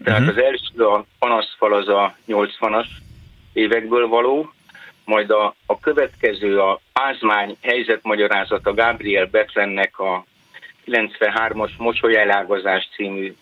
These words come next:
Speaker 1: kötetben jelent meg,
Speaker 2: Mhm.
Speaker 1: és hát a posztumusz Sárfelirat című kötetéből származik az a szép verse, a Te Istenre bíztad című, amely, amely, mondom, az már a kétezres évek végén,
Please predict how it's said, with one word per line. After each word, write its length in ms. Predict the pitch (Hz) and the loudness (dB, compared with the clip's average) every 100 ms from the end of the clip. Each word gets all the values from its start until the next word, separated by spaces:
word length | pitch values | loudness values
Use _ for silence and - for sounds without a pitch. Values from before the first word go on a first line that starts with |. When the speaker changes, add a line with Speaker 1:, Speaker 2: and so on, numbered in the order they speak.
| _ | _
Speaker 1:
kötetben 500 | - 101 104 104 110 | -4 0 -2 0 0
jelent 420 | 110 113 117 110 | 2 2 0 -4
meg, 260 | 131 139 - - - - | -2 -2 -4 -16 -14 -10
Speaker 2:
Mhm. 220 | 117 113 | -4 0
Speaker 1:
és 160 | 170 - | 0 0
hát 180 | 139 - | -4 -2
a 80 | 139 - | -4 0
posztumusz 720 | 175 - 156 139 139 - - - | -2 0 -2 0 -2 -4 -14 -14
Sárfelirat 880 | - 151 139 - 131 120 120 120 - - _ | -4 -2 -2 -2 -2 0 0 0 -6 -20 _
című 320 | 131 120 113 113 | -4 -2 -2 0
kötetéből 880 | 120 120 113 117 110 107 107 110 - - _ _ _ _ _ _ - | 0 0 -2 0 0 2 2 2 -4 -20 _ _ _ _ _ _ -2
származik 520 | 113 113 110 117 113 | -2 0 -2 -2 0
az 120 | 110 | 2
a 100 | 110 - | 0 0
szép 220 | 113 110 | -2 2
verse, 600 | 117 113 - 110 110 - - _ - | 0 2 0 2 0 -4 -20 _ -4
a 80 | 104 | -2
Te 200 | - 104 | -2 -4
Istenre 500 | 117 - 117 107 104 | -4 -2 0 0 0
bíztad 560 | 107 107 - 104 101 - _ _ - _ - | 0 -2 -2 0 0 -6 _ _ -20 _ -6
című, 400 | 117 110 110 123 - - - - - - - | 0 0 0 -2 -4 -20 -20 -20 -20 -18 -10
amely, 520 | - 117 110 110 113 - | -2 0 2 2 2 0
amely, 240 | 120 120 | 0 0
mondom, 320 | 120 117 117 | 0 0 2
az 120 | 113 107 | 0 0
már 200 | 110 110 | 0 -2
a 40 | |
kétezres 640 | - 110 110 101 101 101 113 | -2 -2 0 -2 0 0 0
évek 320 | 107 104 - | 0 -2 -2
végén, 520 | 110 110 107 104 107 | 0 0 0 -2 -4